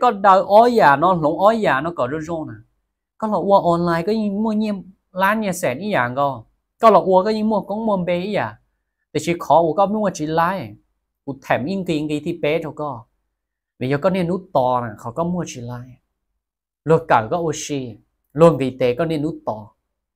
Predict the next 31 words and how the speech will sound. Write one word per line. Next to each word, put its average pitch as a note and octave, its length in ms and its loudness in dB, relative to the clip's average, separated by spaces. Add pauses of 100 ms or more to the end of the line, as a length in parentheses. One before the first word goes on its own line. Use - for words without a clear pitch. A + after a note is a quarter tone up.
(400)
Có F#3+ 80 2
nên F#3 160 2
nút F#3 180 -2
rộng A2+ 300 2
trai, D3+ 420 0
nên D#3+ 160 -2
nút F3 160 -4
rộng C3 280 0
ra F3 180 0
mua, D3+ 440 -6 (120)
có E3 160 -2
thể F3 80 -6
lý C#3 200 -8
chọn G#2 280 -10
nhỉ. G#2 220 -18 (500)
Có F#3+ 100 4
nên E3+ 160 2
nút F3+ 200 -2
rộng A#2 300 0
trai, D3 240 0
nên D3 140 -6
nút E3+ 160 -4
rộng B2 220 -2
ra E3 160 4
mua, D3 220 -8
có D#3 100 -8
thể E3+ 100 -6
uống B2+ 240 -6
online A#2+ 340 -8
chỉ - 160 -20
tao. B2 280 -8